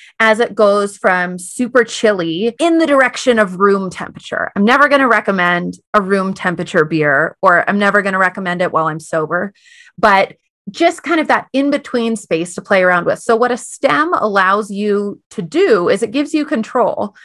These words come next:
So if you want the beer to open up a little bit more, you can cup the glass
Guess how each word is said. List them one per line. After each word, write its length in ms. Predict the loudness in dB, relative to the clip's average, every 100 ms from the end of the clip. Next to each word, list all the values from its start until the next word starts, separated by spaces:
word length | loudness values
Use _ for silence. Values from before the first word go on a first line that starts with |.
| -20 -2
So 160 | 4 4
if 100 | 2
you 160 | 0
want 240 | 2 2 0
the 80 |
beer 200 | 0 0 0
to 160 | -4 -2
open 300 | -2 2 2
up 180 | 2 0
a 60 | 0
little 240 | 2 2
bit 180 | 2 0
more, 400 | 0 0 -2 -6 _ -6
you 140 | -4
can 220 | -4 -6
cup 380 | -4 -2 -2 0
the 80 | -2
glass 600 | 2 2 2 0 -2 -8